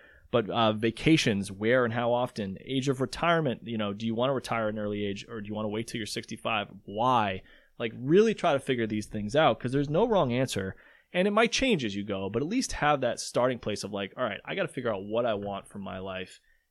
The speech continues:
and why," and try to understand that. And I think the reason why that's important is because subjective happiness actually isn't as tied to money as people think. I think there, um,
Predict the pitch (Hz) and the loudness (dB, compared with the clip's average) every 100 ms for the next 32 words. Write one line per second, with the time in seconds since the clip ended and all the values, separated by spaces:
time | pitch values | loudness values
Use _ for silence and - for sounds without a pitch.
0 | _ 110 92 101 113 92 50 - _ - | _ -10 -4 0 0 0 -8 -12 _ -8
1 | 120 - 160 165 156 117 107 113 110 104 | -6 -2 2 4 4 2 -2 -2 -2 -2
2 | 104 127 170 156 180 214 196 147 131 110 | -4 -2 0 2 2 2 4 2 0 -2
3 | - 127 107 110 113 117 107 101 - - | 0 0 0 -4 -4 0 0 0 -8 -14
4 | _ _ _ _ _ _ _ - - - | _ _ _ _ _ _ _ -18 -14 -4
5 | 147 135 202 208 165 - 131 135 107 98 | -4 2 2 2 0 2 2 2 -4 -6
6 | - 127 120 - 120 110 104 - - - | -8 -4 -4 -2 0 0 -2 -8 -20 -20
7 | - - - - - 156 175 190 170 139 | -20 -20 -20 -20 -4 2 4 4 2 0
8 | - 139 131 120 113 110 110 104 98 - | 2 2 2 0 -2 0 0 -2 -4 -6
9 | 110 95 - 107 95 - 123 117 135 127 | -6 -8 -8 -8 -8 -14 -12 -4 -4 0
10 | 123 120 107 117 113 107 107 | 0 0 -2 0 0 0 -4